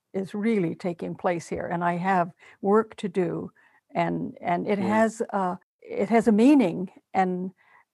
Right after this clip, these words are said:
Speaker 1: and a structure to it.
Speaker 2: Yeah, yeah. Wow, uh, it's so profound, and I'm always trying to find the connection to that other thing that's bigger than me.
Speaker 1: That's exactly our nature. We should do that. That's
Speaker 2: Yeah.
Speaker 1: good.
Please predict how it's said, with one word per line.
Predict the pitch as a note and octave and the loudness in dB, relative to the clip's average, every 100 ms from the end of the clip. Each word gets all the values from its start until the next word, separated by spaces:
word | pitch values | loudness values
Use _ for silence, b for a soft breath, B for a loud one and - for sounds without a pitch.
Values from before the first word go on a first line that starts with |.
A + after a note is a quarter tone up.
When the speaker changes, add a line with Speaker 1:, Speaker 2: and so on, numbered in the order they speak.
| _ | _
Speaker 1:
and | F#3+ F#3+ F#3 - | 0 0 -2 -6
a | - F#3+ | -6 -6
structure | - C4 - - F3+ - - | -6 -10 -8 -6 -6 -10 -12
to | G3 D#3 | -10 -8
it. | - - - - | -10 -16 -18 -12
Speaker 2:
Yeah, | G2+ F#2+ - _ | -12 -12 -16 _
yeah. | A2 A2 F#2+ _ _ _ _ _ _ - | -10 -8 -10 _ _ _ _ _ _ -6
Wow, | A2+ A2 G2 G2+ - | 0 0 -2 -8 -6
uh, | A#2+ A2 A2+ | -2 -2 -2
it's | A#2 - | -6 -6
so | C3+ B2 | -4 -4
profound, | A2+ - A2+ G#2 G2+ | -4 -8 -6 -6 -8
and | G2+ G#2 - | -10 -12 -6
I'm | B2+ | -2
always | C3+ C3+ | 0 -2
trying | - A#2+ | -4 -6
to | A2 | -6
find | - A2+ A2 G#2 G2 F#2 _ - | -6 -6 -4 -4 -6 -10 _ -10
the | A2+ | -6
connection | A#2 B2 A#2 - A2 | -4 -2 -4 -4 -8
to | A#2 | -4
that | G#2+ G#2+ A2+ | 0 0 0
other | G#2 G#2 | -2 -4
thing | - A#2 A2 | -6 -8 -6
that's | G2 - | -8 -4
bigger | A2+ G#2+ G#2 | -4 -2 -4
than | G2+ G2+ | -8 -6
me. | G#2+ G2+ F#2+ F2+ _ _ | -4 -4 -6 -10 _ _
Speaker 1:
That's | A3+ A3+ A3+ G#3 | 0 0 0 -8
exactly | F#3+ C4+ D#4 - C#4+ C4+ | -2 0 0 0 -2 0
our | A#3+ | 0
nature. | A#3 B3 B3 F#3+ | 2 0 0 -4
We | E3 G3 F3 | -2 -2 -4
should | - - G3+ | -10 -6 -2
do | F#3 A3 | 0 0
that. | F3+ E3+ D#3+ | 0 -2 -2
That's | - G3+ | -4 -6
Speaker 2:
Yeah. | F#3 | -2
Speaker 1:
good. | B3 A#3+ | 0 0